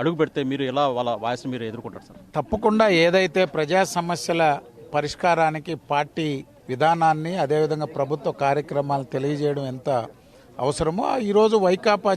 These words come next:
Speaker 2: చేస్తున్నటువంటి విష ప్రచారం, ఓ ఒక అరాచక ప్రవర్తనపై మా వంతు మేము తప్పకుండా శాసన మండలిలో వాడిని వినిపిస్తామని తెలియజేస్తాం.
Speaker 1: ఇంకోటి ప్రధానంగా చూడండి, సూపర్ సిక్స్ వంటి పథకాలు కాబట్టి సంక్షేమ పథకాలు ఎన్నికలు ఇచ్చిన హామీలు నెరవేర్చట్టని చెప్పేసి కూడా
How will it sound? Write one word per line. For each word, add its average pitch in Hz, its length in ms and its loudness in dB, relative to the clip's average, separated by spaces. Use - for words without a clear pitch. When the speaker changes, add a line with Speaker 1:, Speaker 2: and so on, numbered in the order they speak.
Speaker 2:
చేస్తున్నటువంటి 170 1000 -4
విష 156 180 -2
ప్రచారం, 156 600 0
ఓ 165 280 4
ఒక 143 140 -6
అరాచక 196 480 2
ప్రవర్తనపై 170 880 0
మా 135 260 4
వంతు 196 280 2
మేము 233 200 0
తప్పకుండా 175 680 0
శాసన 170 400 0
మండలిలో 156 600 0
వాడిని 160 220 2
వినిపిస్తామని 156 600 -4
తెలియజేస్తాం. 123 400 -8
Speaker 1:
ఇంకోటి 156 180 -8
ప్రధానంగా 156 320 -4
చూడండి, 160 140 -8
సూపర్ 170 240 -2
సిక్స్ - 180 -8
వంటి 165 140 -2
పథకాలు 151 360 0
కాబట్టి 147 200 0
సంక్షేమ 147 300 -2
పథకాలు 143 280 0
ఎన్నికలు 151 260 2
ఇచ్చిన 147 160 0
హామీలు 143 240 2
నెరవేర్చట్టని 139 540 0
చెప్పేసి 139 220 -4
కూడా 147 220 2